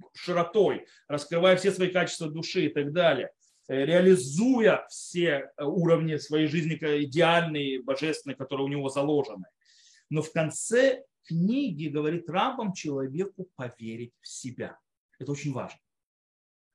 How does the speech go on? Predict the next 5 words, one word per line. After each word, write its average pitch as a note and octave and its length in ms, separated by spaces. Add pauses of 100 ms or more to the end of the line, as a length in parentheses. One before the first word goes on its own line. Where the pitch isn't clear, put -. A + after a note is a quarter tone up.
(200)
Человек D3+ 800
должен G3+ 500
поверить F3+ 640
в - 100
себя G3 800